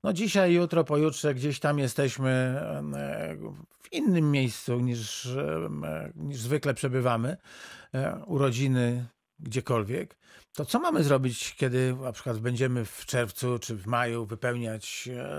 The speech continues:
e, te wszystkie punkty i nagle trzeba będzie zapisać, no dobra, adres zamieszkania na dzień trzydziesty pierwszy. No to ja mieszkałem, e, w miejscu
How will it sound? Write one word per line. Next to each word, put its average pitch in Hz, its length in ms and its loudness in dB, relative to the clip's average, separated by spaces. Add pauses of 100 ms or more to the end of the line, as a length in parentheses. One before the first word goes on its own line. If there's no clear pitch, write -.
(200)
e, 131 40 -12
te 123 100 -12
wszystkie 117 360 -6
punkty 123 500 -4 (480)
i 123 80 -4
nagle 143 480 2 (260)
trzeba 127 200 -4
będzie 127 200 -2
zapisać, 123 380 -4
no 131 80 -2
dobra, 120 260 -2
adres 127 280 -4
zamieszkania 113 800 -6 (220)
na 120 160 -10
dzień 127 220 -6
trzydziesty 117 500 -6
pierwszy. 104 400 -8
No 104 140 -10
to 123 80 -8
ja 123 140 -6
mieszkałem, 127 680 -4 (460)
e, - 60 -6 (540)
w - 220 -18 (180)
miejscu 143 480 -6